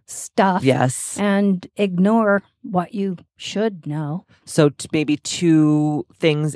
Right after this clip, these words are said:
Speaker 2: in, like, w-, a room, like two v-,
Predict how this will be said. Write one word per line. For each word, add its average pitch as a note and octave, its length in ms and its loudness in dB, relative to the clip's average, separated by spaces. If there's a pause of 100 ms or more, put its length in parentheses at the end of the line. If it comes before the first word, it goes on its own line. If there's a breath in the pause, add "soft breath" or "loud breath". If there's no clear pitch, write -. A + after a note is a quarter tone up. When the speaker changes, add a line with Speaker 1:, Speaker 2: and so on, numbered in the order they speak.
Speaker 2:
in, C#3 300 -2
like, C3 200 -2 (560)
w-, D3+ 200 0
a D3+ 80 4
room, C#3 260 4
like B2+ 220 -2
two E3 260 -2
v-, C3 140 -12